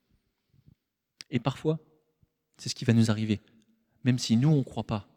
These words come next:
des gens ont de la foi suffisante pour nous. Pour nous permettre de rentrer dans le miracle.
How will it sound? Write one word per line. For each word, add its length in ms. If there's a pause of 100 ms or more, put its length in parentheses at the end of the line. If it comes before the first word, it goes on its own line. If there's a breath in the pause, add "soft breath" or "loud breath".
(1120)
des 140
gens 160
ont 40
de 60
la 80
foi 200
suffisante 440
pour 140
nous. 120 (1120)
Pour 100
nous 100
permettre 360
de 80
rentrer 260
dans 80
le 60
miracle. 380